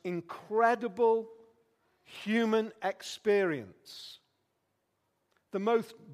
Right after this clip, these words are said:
breathtaking the most spellbinding, and multiply it by a million times, and you will not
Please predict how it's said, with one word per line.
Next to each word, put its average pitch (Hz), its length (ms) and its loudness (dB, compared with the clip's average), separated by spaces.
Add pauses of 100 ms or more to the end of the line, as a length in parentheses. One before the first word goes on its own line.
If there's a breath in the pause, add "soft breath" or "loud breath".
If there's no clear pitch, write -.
breathtaking 175 1040 0 (760)
the 180 80 -4
most - 360 0
spellbinding, 147 1200 2 (1400 soft breath)
and 180 160 -2
multiply 220 680 2
it 202 180 -4
by 180 200 2
a 175 100 0
million 226 640 0
times, 123 800 -12 (960)
and 190 140 -2
you 190 100 -2
will 202 200 4
not 196 300 2